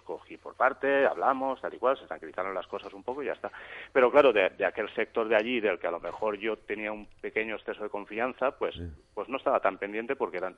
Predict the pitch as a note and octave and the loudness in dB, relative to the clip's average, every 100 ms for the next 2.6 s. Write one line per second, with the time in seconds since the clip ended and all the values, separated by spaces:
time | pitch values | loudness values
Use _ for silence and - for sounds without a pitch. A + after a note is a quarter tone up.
0 | _ D#2 F2+ E2+ D#2+ F2 _ - - - | _ -12 -8 -8 -10 -20 _ -20 -20 -20
1 | - - F#2 A2 D#2+ A2 B2 - - G#2+ | -8 -2 -2 -2 -8 -8 -8 -10 -12 -4
2 | G#2+ G#2+ G2+ A#2 F#2+ - | -2 0 4 4 4 -2